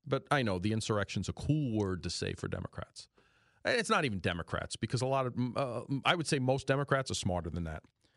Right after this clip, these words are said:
But a lot of people wanna hang their hat. That's why you deflect and change the word. Okay, well, he didn't do the same exact thing that they did, these Democrats in twenty sixteen,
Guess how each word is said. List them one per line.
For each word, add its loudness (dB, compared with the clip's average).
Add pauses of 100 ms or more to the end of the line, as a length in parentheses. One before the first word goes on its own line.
(320)
But 0
a 4
lot 2
of -2
people 0
wanna 2
hang 0
their 0
hat. 0
That's 4
why 2
you 0
deflect 0
and 2
change 0
the 2
word. 2
Okay, 2
well, 0 (320)
he 0
didn't 2
do 2
the 0
same 2
exact 0
thing 2
that 0
they 4
did, -2 (960)
these -2
Democrats 0
in -2
twenty 0
sixteen, 0